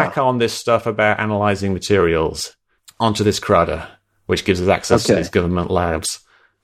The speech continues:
Speaker 1: Uh, and so I think that's pretty much what happened. I don't think the military is really expecting that people sending in random bits of metal they found on the roadside after they think they saw a U F O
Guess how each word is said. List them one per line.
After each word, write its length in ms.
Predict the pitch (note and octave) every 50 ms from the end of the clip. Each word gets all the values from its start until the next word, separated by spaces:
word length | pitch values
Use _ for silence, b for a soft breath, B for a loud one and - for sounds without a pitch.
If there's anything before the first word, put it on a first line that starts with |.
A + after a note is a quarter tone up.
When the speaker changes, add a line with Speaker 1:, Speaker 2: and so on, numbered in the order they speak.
| _ -
Speaker 1:
Uh, 480 | A2 G2+ F#2+ F#2+ F#2 F2+ F#2 F#2+ F#2+ G2
and 100 | G2+ F#2
so 260 | - A2 G#2+ G#2+ G#2+
I 60 | G2+ G2+
think 240 | D3+ C#3 B2+ -
that's 160 | - B2 A#2 -
pretty 220 | - C3 A#2+ A#2
much 200 | A2+ - - -
what 120 | G#2+ F#2+ G2
happened. 240 | A2 G#2+ E2+ D#2+ D#2+
I 40 | F#2
don't 140 | A#2+ A#2 G#2+
think 120 | G#2 F#2+
the 60 | G2
military 320 | F#2+ F#2 F2+ F2+ - F#2 E2+
is 100 | D#2 E2
really 360 | F#2 F#2 F2 E2+ E2 D#2+ b b b b b -
expecting 720 | G#2 - - - - A2+ - - - G#2 F#2+ F#2 F#2 F#2
that 220 | F#2 E2+ E2 - - - b b b b b b b b b b b _ _ -
people 300 | - C3+ B2 - A2 G#2
sending 420 | - - B2 A#2 A2+ G#2+ G#2 G#2
in 200 | G#2 G2+ G2+ G2
random 400 | G2 G#2 G#2+ G#2+ G2+ G2 F#2+ F#2+
bits 280 | F#2 G2+ - - - G#2
of 80 | F#2 G2
metal 320 | G2+ G2+ F#2+ - G2 F#2+
they 120 | G2 F#2
found 280 | F2+ - G#2 G2+ F#2+ F#2+
on 80 | F#2 F2+
the 80 | F#2 F#2
roadside 680 | G2+ G2+ G2 G2+ G2 - G2+ F#2 E2+ E2+ F2 F2 - -
after 220 | G2 G2 - -
they 120 | F2+ F#2+ F2+
think 180 | - G2+ F#2+ -
they 80 | F#2
saw 240 | E2+ - - G2+ F#2+ F2
a 40 |
U 220 | F2+ F#2 F#2+ F#2+ E2+
F 140 | D#2+ - -
O 320 | B2 A2 F#2+ F#2 F2+